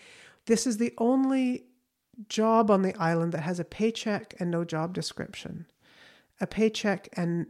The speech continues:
no ongoing infinite to-do list. And so what I've done is I've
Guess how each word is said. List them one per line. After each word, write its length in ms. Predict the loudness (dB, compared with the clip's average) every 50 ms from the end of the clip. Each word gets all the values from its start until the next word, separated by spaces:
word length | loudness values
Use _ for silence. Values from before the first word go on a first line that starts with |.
| -4 -4
no 640 | -2 0 2 2 2 4 2 2 2 0 -2 -4 -8 _
ongoing 720 | -4 0 0 2 2 2 2 2 2 2 2 2 0 -2 -2 -2
infinite 500 | -2 -2 -2 -4 -4 -6 -6 -6 -8 -8
to-do 320 | -8 -8 -6 -4 -4 -4
list. 500 | -4 -6 -8 -10 -12 -16 -18 -20 -20 -20 _ _ -20 -20 -20 -20 -20 _ _ _ -4
And 200 | -2 0 0 -2
so 300 | -2 0 2 2 4 2
what 400 | 2 0 -2 -2 0 2 2 2
I've 460 | 2 2 4 2 2 0 -2 -6 -14 _ _ _ _ -8
done 400 | -4 0 0 2 2 2 4 4
is 180 | 2 2 2 0
I've 340 | 0 0 0 0 -2 -6